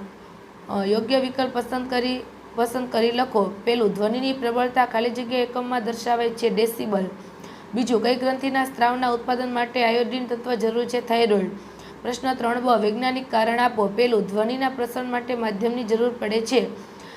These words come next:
કારણ કે માધ્યમ વગર ધ્વનિનું પ્રસરણ થતું નથી. શૂન્ય અવકાશમાં પણ ધ્વનિનું પ્રસરણ થતું નથી, કારણ કે ધ્વનિનું પ્રસરણ તો જ થાય કે જો તેમની બંને વચ્ચે માધ્યમ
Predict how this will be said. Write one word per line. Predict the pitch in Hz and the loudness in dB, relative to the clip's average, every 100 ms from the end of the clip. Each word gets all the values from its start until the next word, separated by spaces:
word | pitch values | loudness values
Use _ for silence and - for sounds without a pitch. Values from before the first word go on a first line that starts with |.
| - | -4
કારણ | 208 220 262 | 2 4 2
કે | 262 262 | 0 0
માધ્યમ | 214 214 208 254 | 2 0 0 -2
વગર | 254 254 247 | 0 -2 -2
ધ્વનિનું | 202 220 240 254 | 0 0 0 -2
પ્રસરણ | 233 226 247 240 | -2 0 0 -2
થતું | 220 233 240 | -2 -2 -4
નથી. | 254 202 | -2 -4
શૂન્ય | 202 233 254 | -2 -4 0
અવકાશમાં | 254 247 254 254 247 247 | 0 2 0 0 -4 -2
પણ | 247 | -4
ધ્વનિનું | 214 214 240 247 233 | -2 -2 -2 -4 -4
પ્રસરણ | 226 240 240 | -4 -4 -4
થતું | 220 208 247 247 | -4 -2 -2 -2
નથી, | 233 262 196 190 - - - - | 0 0 0 -2 -8 -16 -14 -2
કારણ | 220 226 | 0 2
કે | 196 | 2
ધ્વનિનું | 202 233 262 262 | 2 0 0 -2
પ્રસરણ | 247 247 254 247 | -4 -2 -4 -2
તો | 269 277 | 0 0
જ | 269 | 0
થાય | 226 214 | -2 0
કે | 226 | 2
જો | 226 233 233 - | 4 2 2 -4
તેમની | 226 247 208 - - | -2 -2 -6 -12 -6
બંને | 208 226 254 | -4 -2 -2
વચ્ચે | 247 247 254 | -2 -2 0
માધ્યમ | 220 196 190 240 | 0 0 2 2